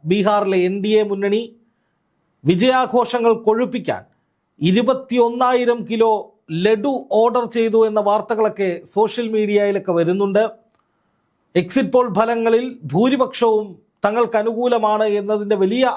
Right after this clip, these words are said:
ആത്മവിശ്വാസത്തിൽ മുഖ്യമന്ത്രി നിതീഷ് കുമാറിന് കിരീടം വയ്ക്കാൻ നാളെ അവരെല്ലാവരും ഒരുങ്ങിയിരിക്കുകയാണ്. ഒപ്പം ആരൊക്കെ മന്ത്രിമാരാകണമെന്നത് സംബന്ധിച്ച ചർച്ചകൾ പോലും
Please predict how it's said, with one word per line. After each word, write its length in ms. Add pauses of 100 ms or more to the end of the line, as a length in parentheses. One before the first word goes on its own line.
ആത്മവിശ്വാസത്തിൽ 760 (600)
മുഖ്യമന്ത്രി 460 (100)
നിതീഷ് 360
കുമാറിന് 520
കിരീടം 460
വയ്ക്കാൻ 360 (580)
നാളെ 260 (240)
അവരെല്ലാവരും 680 (220)
ഒരുങ്ങിയിരിക്കുകയാണ്. 960 (560)
ഒപ്പം 220 (320)
ആരൊക്കെ 420
മന്ത്രിമാരാകണമെന്നത് 1120
സംബന്ധിച്ച 400
ചർച്ചകൾ 360 (120)
പോലും 240